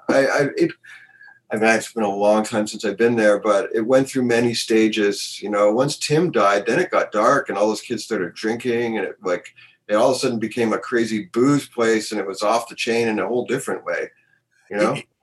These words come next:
Speaker 2: it did, but it's amazing how it's still there. You know,
Speaker 1: Yeah.
Speaker 2: like, it's like one of
Speaker 1: Yeah.
Speaker 2: these places that out of all of them,
Speaker 1: Yeah.
Speaker 2: you know, somehow, like, you know, like, it, it goes through periods where it's like, "I don't know if it's gonna survive this," but
Speaker 1: Yeah.
Speaker 2: somehow,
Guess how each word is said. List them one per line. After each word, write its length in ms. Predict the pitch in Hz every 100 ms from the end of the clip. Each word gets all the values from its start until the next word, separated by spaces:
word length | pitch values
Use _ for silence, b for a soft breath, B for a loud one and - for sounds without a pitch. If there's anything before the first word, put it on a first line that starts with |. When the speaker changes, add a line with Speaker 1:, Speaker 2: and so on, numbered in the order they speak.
| 214
Speaker 2:
it 100 | 180
did, 240 | 226 233
but 120 | 170 180
it's 100 | 180
amazing 360 | 180 214 226
how 140 | 220 196
it's 120 | -
still 360 | - 160 180
there. 360 | 127 131 147 - _ -
You 120 | 127
know, 160 | 131
Speaker 1:
Yeah. 80 | 117
Speaker 2:
like, 100 | -
it's 140 | 151 156
like 120 | 143
one 160 | 135
of 80 | 160
Speaker 1:
Yeah. 40 | 175
Speaker 2:
these 100 | -
places 480 | 139 147 151 151
that 240 | 135 127 120
out 140 | 127
of 80 | 113
all 340 | - 123 139 156
of 100 | 120
them, 360 | 107 98 98 _ _ _ _
Speaker 1:
Yeah. 240 | 127 120 104
Speaker 2:
you 60 | 135
know, 200 | 123 127 110 113
somehow, 480 | 113 151 147 147 143
like, 340 | 135 120 110
you 220 | - - 131
know, 140 | 113
like, 180 | 117 117
it, 80 | 127
it 240 | 123 123
goes 220 | 135 139
through 80 | 135
periods 400 | - 127 135 110
where 160 | 117 110
it's 120 | -
like, 140 | 92
"I 100 | 95
don't 120 | 127
know 60 | 139
if 60 | 104
it's 120 | -
gonna 120 | 98
survive 460 | - 92 135 170 110
this," 180 | 92
but 140 | - 92
Speaker 1:
Yeah. 60 |
Speaker 2:
somehow, 600 | - 127 131 127 123 117